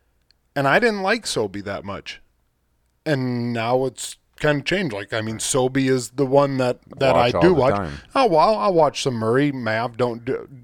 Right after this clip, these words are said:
Speaker 1: don't do a ton anymore, but, uh, uh, well, it doesn't do a ton of fishing anymore. But, um, you know, and, and I'll, I'll watch some Mindak sometimes, and, uh,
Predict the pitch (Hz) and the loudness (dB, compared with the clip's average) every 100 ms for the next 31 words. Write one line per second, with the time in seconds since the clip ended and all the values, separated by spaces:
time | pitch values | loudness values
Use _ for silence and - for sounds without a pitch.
0 | 117 120 120 120 110 - 120 120 120 117 | -6 -4 -2 -2 -4 -4 -8 -8 -10 -12
1 | 113 131 127 113 107 98 _ _ _ - | -12 -12 -10 -8 -8 -8 _ _ _ -18
2 | 90 - 143 143 117 127 107 113 107 104 | -16 -6 2 2 2 -2 -2 -2 -4 -2
3 | 107 92 147 139 104 90 90 95 - - | -6 -2 -2 -2 -6 -10 -10 -12 -14 -20
4 | - _ 127 110 107 95 - _ _ - | -20 _ -6 -4 -4 -6 -14 _ _ -2
5 | 160 143 147 123 156 156 127 170 202 151 | 4 4 4 0 -2 -2 -4 0 0 2
6 | 190 156 110 117 - 117 104 98 101 101 | 2 2 0 -2 -8 -8 -6 -6 -2 0
7 | 98 - 110 101 101 104 107 104 104 98 | 0 -2 -8 -6 -4 -4 -4 -6 -8 -10
8 | 92 - - - _ _ 85 82 78 | -12 -14 -20 -20 _ _ -8 -8 -8